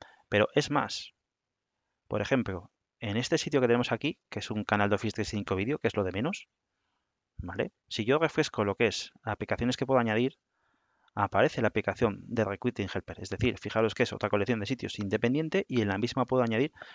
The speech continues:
la aplicación que me acaba de agregar de la tienda SharePoint Online en una colección de sitios totalmente diferente a la de este canal de Office trescientos sesenta y cinco vi-, en el vídeo en este,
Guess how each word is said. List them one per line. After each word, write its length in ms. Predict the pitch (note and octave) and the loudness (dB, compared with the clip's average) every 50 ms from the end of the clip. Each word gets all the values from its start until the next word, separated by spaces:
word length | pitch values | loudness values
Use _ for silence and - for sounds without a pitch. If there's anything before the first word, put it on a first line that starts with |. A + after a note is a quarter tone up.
| - | -8
la 140 | _ A#2 A2+ | _ 0 0
aplicación 500 | G#2 - G#2+ - G2+ - - B2 B2+ C3+ | 2 0 0 -2 -2 0 2 2 2 2
que 200 | - - - C3+ | 2 2 2 4
me 120 | A#2 G#2 G2 | 4 2 0
acaba 320 | G2 - - A#2+ A#2+ A#2 | 0 4 4 6 6 6
de 60 | A2+ | 6
agregar 300 | G#2+ A2 B2 A#2+ G#2 - _ | 8 8 6 6 6 4 _
de 140 | - G#2 F#2+ | -6 -4 -2
la 100 | F2+ F#2 | -2 0
tienda 220 | - A2+ A2 G#2 | 0 0 0 2
SharePoint 340 | G2 - A2+ _ - A#2+ A#2+ | 0 0 -2 _ 2 2 4
Online 260 | A#2+ B2 C#3 D#3+ D3 _ | 4 2 0 -2 -2 _
en 160 | - A2+ A2+ | -4 -2 0
una 120 | A2+ A2+ G#2+ | 0 2 4
colección 300 | A#2 A2 G#2+ - B2 A2+ | 4 2 4 2 0 -2
de 60 | G#2 | -2
sitios 360 | - - - C#3+ D3+ - - _ - - - - - - _ _ _ - - - - - G#2+ G2+ | -4 -4 -4 -4 -4 -4 -4 _ -20 -20 -18 -18 -18 -20 _ _ _ -20 -20 -16 -12 -10 -10 -2
totalmente 400 | - A2+ - A#2+ A#2 A2+ - - | -2 4 6 6 4 6 2 2
diferente 460 | A2 G2+ - A2 A2+ A#2 - D3+ D3 - | 0 2 2 0 0 2 2 0 0 0
a 280 | - A#2 A#2 B2+ D3 _ - - - - - - _ _ | 0 2 2 2 2 _ -10 -20 -20 -20 -20 -20 _ _
la 160 | - G#2 G2 | 0 2 4
de 80 | G#2 G#2+ | 4 4
este 160 | - - G#2 | 2 2 2
canal 200 | G#2+ G#2 G2+ G2+ | 4 4 4 4
de 60 | G2+ | 2
Office 160 | - - G2+ | 0 -2 -4
trescientos 400 | - G#2+ G2 F#2 A2+ A#2 - A2+ | -4 -4 -4 -4 -4 -2 0 0
sesenta 80 | G#2+ G#2 | 0 0
y 80 | G2+ | 0
cinco 20 | - | -2
vi-, 60 | - | -4
en 80 | A2+ A2 | -4 -4
el 120 | G2+ G2 | -4 -2
vídeo 260 | - B2 B2 A#2+ A#2+ | 0 -2 2 2 2
en 60 | G#2+ | 0
este, 220 | G#2+ - - G#2 | 0 -2 -2 -4